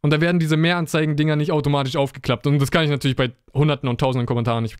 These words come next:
äh, einzeln anklicken. Das wären Stunden, die ich nur damit beschäftigt bin, so Mehranzeigen, Mehranzeigen, Mehranzeigen. Aber ich denke mal, das ist, äh, gibt uns schon genug und ich denke danach, äh, wird jetzt nicht, äh, noch tausendmal, äh, ja, tausende Sätze gekommen sein. Deswegen nehmen wir das alles, was wir jetzt hier haben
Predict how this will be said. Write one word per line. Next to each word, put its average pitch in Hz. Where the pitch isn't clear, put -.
äh, 120
einzeln 117
anklicken. 113
Das 104
wären 101
Stunden, 110
die 104
ich 107
nur 113
damit 110
beschäftigt 151
bin, 135
so 135
Mehranzeigen, 135
Mehranzeigen, 123
Mehranzeigen. 127
Aber 175
ich 226
denke 277
mal, 240
das 202
ist, 202
äh, 196
gibt 208
uns 196
schon 185
genug 208
und 170
ich 143
denke 147
danach, 117
äh, 104
wird 131
jetzt 131
nicht, 151
äh, 127
noch 113
tausendmal, 107
äh, 117
ja, 101
tausende 113
Sätze 107
gekommen 135
sein. 123
Deswegen 165
nehmen 165
wir 156
das 196
alles, 202
was 190
wir 190
jetzt 175
hier 185
haben 254